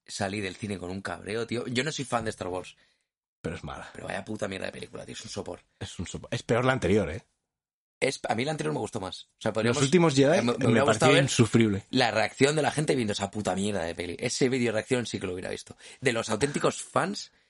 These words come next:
Speaker 1: viendo un cierre
Speaker 2: En
Speaker 1: de
Speaker 2: la
Speaker 1: saga
Speaker 2: premiere en
Speaker 1: tan,
Speaker 2: Los Ángeles.
Speaker 1: claro, tan pésimo como este.
Speaker 2: A mí, por lo menos, puedo decir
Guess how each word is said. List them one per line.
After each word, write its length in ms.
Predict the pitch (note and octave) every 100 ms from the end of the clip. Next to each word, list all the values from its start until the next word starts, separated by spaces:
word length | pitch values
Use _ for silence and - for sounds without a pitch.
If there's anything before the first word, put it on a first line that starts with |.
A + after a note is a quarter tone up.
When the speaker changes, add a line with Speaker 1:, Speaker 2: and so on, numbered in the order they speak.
| _ _ _ -
Speaker 1:
viendo 400 | B2 B2+ A#2+ A2
un 140 | D#3 C#3+
cierre 220 | D#3+ C3+
Speaker 2:
En 40 | A#2+
Speaker 1:
de 20 |
Speaker 2:
la 60 |
Speaker 1:
saga 80 | A#2
Speaker 2:
premiere 360 | C3 B2 C3 D#3+
en 40 |
Speaker 1:
tan, 40 | B2+
Speaker 2:
Los 120 | C3+
Ángeles. 500 | C#3 - G#2+ G2+ - _
Speaker 1:
claro, 200 | - A#2+
tan 260 | G#2 G#2 G2
pésimo 600 | _ - C#3+ F#3+ F#3+ G3
como 260 | - G#2+ -
este. 380 | B2 - - - _ _ _ _ _ _ _ _ _ -
Speaker 2:
A 80 | A2+
mí, 240 | D3 G#3 -
por 100 | C3
lo 80 | A#2+
menos, 400 | D3 B2+ - - -
puedo 200 | D#3 F3+
decir 360 | C#3+ - F#3+